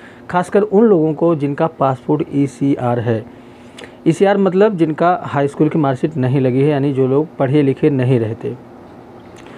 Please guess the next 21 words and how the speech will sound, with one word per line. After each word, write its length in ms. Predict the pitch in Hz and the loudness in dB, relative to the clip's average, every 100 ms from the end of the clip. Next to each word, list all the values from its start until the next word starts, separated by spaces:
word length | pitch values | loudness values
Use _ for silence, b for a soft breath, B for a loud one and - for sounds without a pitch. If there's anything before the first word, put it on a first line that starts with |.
| B B B B B - | B B B B B -2
उसी 260 | 226 - 247 | 0 2 2
के 80 | 196 | 2
बारे 200 | 175 185 | 2 2
में 200 | 196 208 | 2 0
पूरी 300 | - 160 160 | 2 4 4
video 280 | 147 151 | 4 2
में 240 | 156 180 196 B B B B 123 117 110 | 2 2 0 B B B B -12 -10 -4
बताएंगे 460 | 135 185 214 202 | -2 0 0 0
हम, 240 | 175 190 220 | 0 0 -4
पूरा 240 | - 143 | -2 -4
clear 400 | 139 185 196 226 | -2 0 4 4
करेंगे, 320 | 226 180 180 | 2 2 0
ताकि 280 | 185 160 156 | 0 0 2
आप 140 | 156 151 | 0 0
लोग 160 | 143 | -2
जानें 400 | 127 147 170 190 | 0 0 0 -2
और 220 | 156 151 | 0 0
उस 200 | 160 147 | 0 -4
बात 320 | 143 131 143 - | -4 -2 -2 -4
को 100 | 160 | -6
समझें। 460 | - 160 127 127 | -2 -2 -2 -4